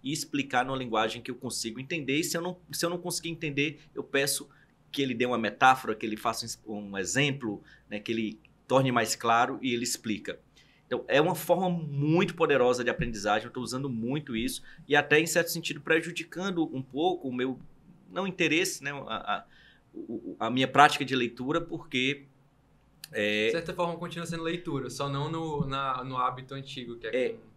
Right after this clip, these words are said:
Speaker 2: com papel.
Speaker 1: pois é, é uma leitura dialogal,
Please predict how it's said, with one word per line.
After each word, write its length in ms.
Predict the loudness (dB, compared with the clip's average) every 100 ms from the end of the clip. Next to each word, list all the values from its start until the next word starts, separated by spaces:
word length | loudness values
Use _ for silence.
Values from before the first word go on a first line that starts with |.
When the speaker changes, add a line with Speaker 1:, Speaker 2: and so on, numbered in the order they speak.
| _ -12
Speaker 2:
com 80 | -12
papel. 340 | -12 -14 -6
Speaker 1:
pois 240 | 0 2 6
é, 240 | 6 6
é 60 | 4
uma 100 | 6
leitura 420 | 2 2 0 4
dialogal, 720 | 8 8 8 8 6 4 -2